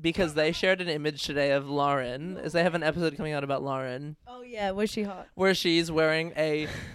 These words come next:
Speaker 1: <laughs> it's a picture of Lauren from high school, I think, or
Speaker 2: Mm.
Speaker 1: something. And she's wearing a wedge, a strappy wedge. And I was like, "This is a shoe I can get behind." Strappy, wedge.
Speaker 2: Mm.
Speaker 1: Sensible wedge.
Speaker 2: I
Speaker 1: There should
Speaker 2: don't
Speaker 1: be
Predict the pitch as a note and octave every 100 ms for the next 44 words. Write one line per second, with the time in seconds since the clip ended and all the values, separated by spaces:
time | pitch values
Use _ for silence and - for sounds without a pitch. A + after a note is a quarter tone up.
0 | - E4 F4 - A#4+ - _ _ _ _
1 | - - - - - A3 G#3 D4+ D4 D#4+
2 | C#4 F3 F3+ F#3 F#3 G3+ G3+ C#3+ C#3+ -
3 | C3+ C#3 D#3 C#3 - C#3+ - C#3 C#3 D3+
4 | F#3 - - - F3+ F#3 F#3 F3+ F3 F3
5 | D3 C3+ D3 D3 C#3 D3 F3 F3+ - -
6 | - G3 - - D#3+ D#3 - E3 D3+ C#3
7 | D3 C#3+ C3+ C#3 C#3+ - - _ _ _
8 | - D3 D3+ D3 C#3+ C#3+ C#3+ D3 C3 F3
9 | C3 - C3 A2 C3 C3+ A#2+ - C#3 A#2
10 | B2+ D3 _ - D#3 D#3+ G#3+ A#3 E4 -
11 | C#3 A#2+ B2+ - - - D#3+ F3 G3+ B2+
12 | A#2+ - - - - _ _ _ _ _
13 | _ _ - C#4+ F4 A#3